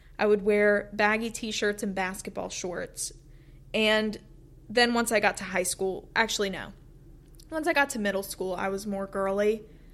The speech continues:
and then completely changed in high school 'cause I wasn't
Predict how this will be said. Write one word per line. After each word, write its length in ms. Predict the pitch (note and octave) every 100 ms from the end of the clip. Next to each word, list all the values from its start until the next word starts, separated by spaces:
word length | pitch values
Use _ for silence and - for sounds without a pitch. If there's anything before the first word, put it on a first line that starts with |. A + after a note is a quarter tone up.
| - - -
and 160 | A#3+ A#3+
then 220 | A#3 G#3
completely 800 | - - G#3 G#3 G3 F#3+ F3+ - - - - - -
changed 440 | - A3+ G3 F#3+ -
in 120 | F#3+
high 200 | F#3 F#3+
school 300 | F#3 - F#3+
'cause 280 | - G3+ F#3+
I 100 | F#3+
wasn't 320 | F#3 F#3+